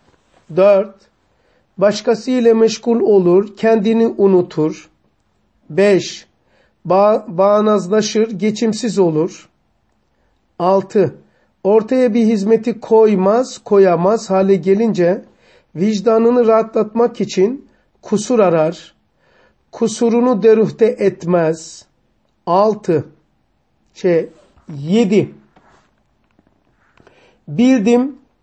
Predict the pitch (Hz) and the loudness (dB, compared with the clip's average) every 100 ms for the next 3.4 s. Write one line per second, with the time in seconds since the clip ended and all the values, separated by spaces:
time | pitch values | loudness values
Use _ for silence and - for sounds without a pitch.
0 | _ 151 185 226 262 254 226 - 147 170 | _ -6 0 2 2 2 0 -4 -6 0
1 | 185 180 165 147 175 202 - _ _ _ | 0 0 -2 -2 -6 -8 -16 _ _ _
2 | _ _ _ _ _ _ _ - 226 226 | _ _ _ _ _ _ _ -4 -2 -2
3 | - 180 - | -2 -4 -6